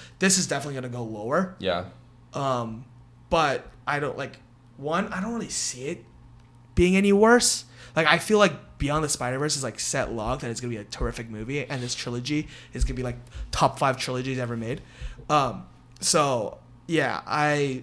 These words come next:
Speaker 1: I, that's why I have it so up here. I also loved all the Easter eggs that were just shown, 'cause I was, like, constantly, like,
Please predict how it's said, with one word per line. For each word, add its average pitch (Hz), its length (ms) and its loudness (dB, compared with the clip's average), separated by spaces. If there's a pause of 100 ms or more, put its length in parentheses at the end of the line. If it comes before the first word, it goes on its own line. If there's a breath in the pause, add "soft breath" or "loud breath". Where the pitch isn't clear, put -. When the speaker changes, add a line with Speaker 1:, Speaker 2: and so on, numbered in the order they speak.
(140)
Speaker 1:
I, 143 220 0
that's 135 260 -2
why 139 120 0
I - 40 0
have 123 200 -4
it 120 60 -2
so 123 200 -2
up 117 180 -4
here. 165 160 2
I 143 140 2
also 147 220 0
loved 123 580 -4 (640 soft breath)
all 127 180 2
the 113 160 -10
Easter 120 380 -4
eggs 143 160 -4
that 131 100 -4
were 127 60 -6
just 127 160 -8
shown, 135 340 -4
'cause 175 140 -6
I 151 60 2
was, 160 100 0
like, 139 160 -6
constantly, 143 500 -6
like, - 80 -16